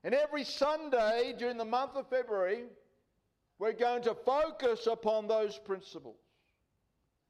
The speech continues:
one of those principles. But for this morning, we're gonna focus on the foundational principle of the year of Jubilee, which was all about God's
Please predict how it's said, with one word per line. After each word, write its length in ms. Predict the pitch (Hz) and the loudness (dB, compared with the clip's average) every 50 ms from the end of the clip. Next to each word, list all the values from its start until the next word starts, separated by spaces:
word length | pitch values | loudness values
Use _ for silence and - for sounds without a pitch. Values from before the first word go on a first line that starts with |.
| _ _ _ _ | _ _ _ _
one 260 | 143 185 226 240 226 | -4 -2 -2 0 0
of 80 | 208 175 | 0 2
those 260 | 180 175 170 160 - | 2 0 0 0 -4
principles. 540 | - - 123 - - - 135 117 110 101 - _ _ _ _ _ _ _ _ _ _ _ _ _ _ _ _ _ _ _ _ _ _ _ _ - | -6 -6 -6 -6 -6 -12 -12 -12 -12 -14 -16 _ _ _ _ _ _ _ _ _ _ _ _ _ _ _ _ _ _ _ _ _ _ _ _ -12
But 100 | 214 214 | -10 -6
for 80 | 226 | -4
this 240 | 226 240 233 240 - 208 | -2 -2 -2 -2 -2 0
morning, 600 | 302 330 349 320 294 269 240 233 233 240 247 247 | 0 2 4 4 2 2 0 0 0 0 0 2
we're 140 | 247 240 | 0 2
gonna 200 | 233 240 233 233 | 2 2 0 0
focus 480 | 233 - 247 269 277 277 269 254 240 - | 0 2 2 2 2 0 -2 -8 -2 0
on 380 | 233 240 240 240 240 226 196 - - - _ _ _ _ _ _ _ _ _ | 0 2 2 0 -2 -4 -6 -14 -18 -20 _ _ _ _ _ _ _ _ _
the 80 | - 208 | -14 -10
foundational 840 | - - 262 269 277 269 277 302 311 330 311 302 - - 269 269 247 | -2 0 2 2 2 2 2 2 2 2 -2 -6 -8 -4 -2 -2 -2
principle 880 | 254 - 214 220 214 - - 202 190 170 180 185 214 254 277 - - - _ _ _ _ _ _ _ _ _ - - - _ _ - - | 0 0 -2 -2 -2 -4 -8 -8 -4 -2 0 0 0 -2 -2 -6 -16 -20 _ _ _ _ _ _ _ _ _ -20 -20 -20 _ _ -8 -6
of 100 | 185 180 | -2 -2
the 100 | 214 220 | -2 -2
year 240 | 226 254 269 269 262 | -2 -4 -2 -2 -2
of 140 | 240 185 - | -4 -4 -8
Jubilee, 760 | 220 233 220 180 214 190 180 160 151 160 190 226 247 269 240 - _ _ _ _ _ _ _ _ _ _ _ _ _ _ _ _ _ _ _ _ - | -8 -8 -4 -2 -2 0 0 0 0 0 -2 -4 -6 -12 -18 -20 _ _ _ _ _ _ _ _ _ _ _ _ _ _ _ _ _ _ _ _ -14
which 160 | - 226 - | -14 -10 -8
was 140 | 233 226 180 | -6 0 2
all 260 | 269 302 330 339 339 | 2 2 4 2 2
about 400 | 320 294 277 269 277 277 226 180 | 2 2 2 2 2 0 -2 0
God's 420 | 220 247 294 311 311 294 269 - | 0 2 2 2 0 -2 -4 -16